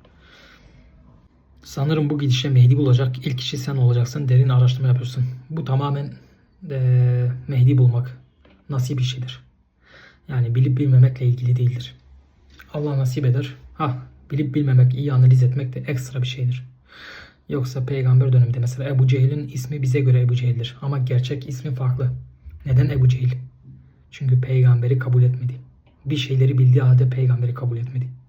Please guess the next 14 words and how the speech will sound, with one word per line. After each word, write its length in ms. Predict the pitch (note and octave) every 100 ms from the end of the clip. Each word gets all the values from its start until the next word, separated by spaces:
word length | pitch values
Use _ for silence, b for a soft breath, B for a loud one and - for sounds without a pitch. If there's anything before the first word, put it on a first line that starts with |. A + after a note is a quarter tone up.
| _ _ _ B B B B B -
Demek 180 | C3 B2+
ki 100 | B2+
nasip, 380 | B2+ - - - _ _ _ _ _ _ _ _ _ _ _ -
Allah 220 | C3 C3+
ona 200 | C3+ C#3
o 160 | C#3+
nasibi 340 | C3+ - C#3 C3
vermedi. 340 | B2+ B2+ - - - -
Yani 240 | C3 B2
bir 40 | B2+
şeyleri 360 | C3 C3 C#3
bilmek, 280 | C3 B2+ - -
araştırmak 560 | C#3+ B2+ - C3 B2+
da 100 | -